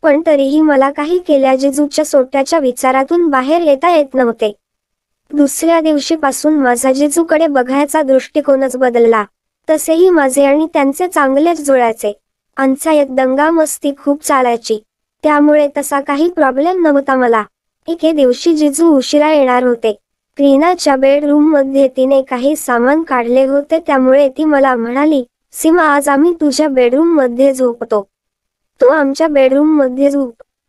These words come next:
मी होकार दिला आणि त्यांच्या bedroom मध्ये झोपले.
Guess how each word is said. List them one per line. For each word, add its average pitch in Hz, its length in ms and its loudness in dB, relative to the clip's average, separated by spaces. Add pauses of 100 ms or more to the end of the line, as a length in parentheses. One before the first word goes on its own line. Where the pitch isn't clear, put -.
(220)
मी 320 160 4
होकार 285 380 0
दिला 294 260 0
आणि 285 360 0
त्यांच्या 262 320 0
bedroom 262 380 2
मध्ये 277 440 2
झोपले. 247 460 0